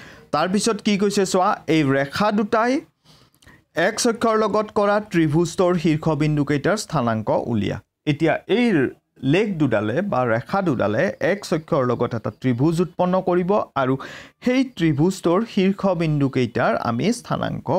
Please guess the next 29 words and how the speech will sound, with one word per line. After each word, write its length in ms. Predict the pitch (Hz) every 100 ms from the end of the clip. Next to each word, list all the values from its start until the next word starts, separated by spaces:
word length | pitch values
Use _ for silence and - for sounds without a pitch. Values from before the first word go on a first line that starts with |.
| -
উলিয়াব 380 | 131 113 101 113 107
লাগিব। 360 | 98 113 135 185 - -
আৰু 260 | 117 120 117 -
তিনি 220 | 175 196
নম্বৰ 300 | 202 214 202 214
কামটো 360 | 196 190 196 190
আমি 200 | 190 185
কি 160 | 196 185
কৰিব 280 | 190 185 180
লাগিব? 260 | 185 180 185 254 - - - - -
ত্ৰিভুজীয় 720 | 202 214 185 220 180 202 208 202
ক্ষেত্ৰটো 880 | 202 - 147 139 - 147 139 139 185 220 -
প্ৰস্বাদিত 760 | 131 123 - - 117 107 104 147 233 _
কৰা। 280 | - 87 85 98 - _ _ _ _ _ _ _ _ - -
ত্ৰিভুজীয় 400 | 139 135 135 143
ক্ষেত্ৰটো 440 | 139 127 - 107 131
যাতে 300 | 117 113 127 202
আমি, 360 | 87 117 120 139
আ, 80 | 80 113 98
আমাৰ 200 | 117 107
চকুত 420 | - 151 139 208 -
পৰে 200 | 165 143
সহজে, 360 | 131 127 110 160
তাৰ 200 | 202 113
কাৰণে 220 | 110 110 156
এইটো 180 | 120 165
প্ৰস্বাদিত 600 | - 131 - 120 104 95
কৰিব 340 | 101 98 101 98
দিছে, 260 | 92 -